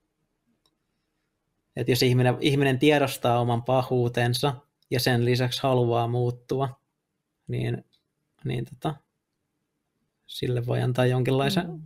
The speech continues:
Speaker 1: todennäköisyyden. Mut jos ihminen tiedostaa oman pahuutensa ja ei ole minkäännäköistä halua muuttua, niin tota, onko se sitten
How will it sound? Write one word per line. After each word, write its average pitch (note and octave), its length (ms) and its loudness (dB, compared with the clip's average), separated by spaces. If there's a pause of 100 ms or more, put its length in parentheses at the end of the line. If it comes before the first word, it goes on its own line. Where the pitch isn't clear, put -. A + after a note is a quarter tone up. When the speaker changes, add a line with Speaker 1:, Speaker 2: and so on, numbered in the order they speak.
Speaker 1:
todennäköisyyden. C3+ 760 0 (520)
Mut C3+ 140 0
jos B2+ 140 4
ihminen C3+ 340 4
tiedostaa C3 540 2
oman B2 200 2
pahuutensa B2 760 0
ja D3+ 200 2 (320)
ei B2 140 4
ole B2 80 4
minkäännäköistä B2 600 2
halua A#2+ 300 2
muuttua, B2 440 -4
niin C#3 260 -4
tota, C#3 400 -2 (920)
onko B2+ 160 -4
se C#3 100 -2
sitten - 460 -4